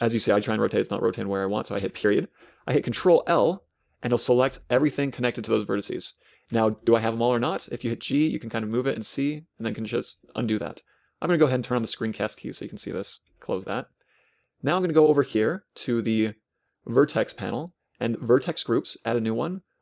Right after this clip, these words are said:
double click this and call it lock. Caps lock is on, there we go. And then hit assign. Now I just hit H to hide it, and now I'm good to go for the next thing. So the next thing I want is this latch. Again, hit one.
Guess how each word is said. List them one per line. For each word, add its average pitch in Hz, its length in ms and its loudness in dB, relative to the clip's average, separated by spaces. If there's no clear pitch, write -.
double 120 200 4
click 113 260 0
this - 180 -2
and 120 80 -6
call 123 240 2
it - 80 0
lock. 110 560 -2
Caps - 200 -6
lock 98 140 -4
is - 80 -12
on, 123 220 -6
there 95 100 0
we 98 80 -2
go. 123 160 -2
And 113 100 -2
then 113 80 0
hit 123 140 -2
assign. 101 500 -2
Now 120 100 2
I - 20 2
just 127 140 -2
hit 123 120 2
H 143 200 4
to - 60 -4
hide 117 200 -2
it, - 200 -8
and 117 160 0
now 120 160 2
I'm 123 160 -4
good 120 220 4
to 113 80 -8
go 117 120 6
for - 140 -2
the 127 60 0
next 170 180 -6
thing. 104 180 -10
So - 120 -6
the 147 60 -2
next 214 160 0
thing 139 100 2
I 113 40 4
want 117 200 0
is 127 60 -2
this 117 160 0
latch. 143 500 -2
Again, 107 240 0
hit 113 140 -2
one. 123 340 -2